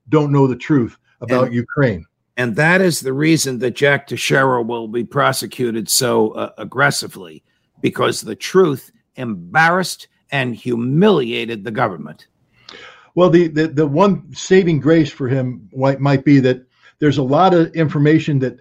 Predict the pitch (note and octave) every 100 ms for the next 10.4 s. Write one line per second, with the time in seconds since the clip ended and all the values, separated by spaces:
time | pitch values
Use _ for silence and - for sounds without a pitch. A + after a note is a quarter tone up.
0 | _ C3+ D3+ C#3+ D3 - C3 C3 D#3+ F#3+
1 | _ _ _ _ _ C#3+ C#3 C3+ A#2+ D3+
2 | D#3+ D#3+ C#3+ - D#3+ C3+ C#3 - D3+ C#3
3 | C3+ C#3+ C3 B2+ C3 C3+ C#3 D3 C3+ C3+
4 | C3 C#3+ C#3+ C#3 - D3 C#3+ C#3 C3+ C3+
5 | B2 A#2+ _ _ B2+ A#2 D3 C#3 C3 C#3
6 | C3 B2+ C#3 B2+ C3+ B2 D3 C#3 A2+ -
7 | - _ _ - C3 B2+ B2+ C3+ _ _
8 | _ _ _ _ - C#3+ B2 B2+ D#3+ D3+
9 | C#3+ B2 C#3 C3+ B2+ C3 B2+ C3 G#2 -
10 | F3 C3+ G#2+